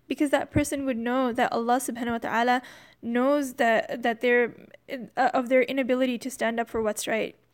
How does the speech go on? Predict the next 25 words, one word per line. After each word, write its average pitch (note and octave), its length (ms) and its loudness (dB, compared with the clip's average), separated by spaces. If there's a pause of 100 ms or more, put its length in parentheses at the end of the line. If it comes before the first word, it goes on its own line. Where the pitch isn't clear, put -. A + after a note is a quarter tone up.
(540)
So D4 460 6
in C4+ 180 -2
this D#4+ 220 0
case, B3+ 500 -2
haya B3 260 6
would C#4 240 2
actually C#4+ 640 0
act A#3+ 320 2
as B3+ 140 2
a A#3 100 0
motivator A3+ 800 0
for A#3+ 160 -2
doing B3 260 -4
the A#3 100 2
right G#3+ 300 0
thing D4 300 -6 (400)
rather C4 280 4
than B3 300 2
a B3 80 0
deterrent A#3+ 400 2
against A#3 320 -4
doing A#3+ 180 -2
the A3+ 100 0
wrong A3+ 280 0
thing. C3 320 -12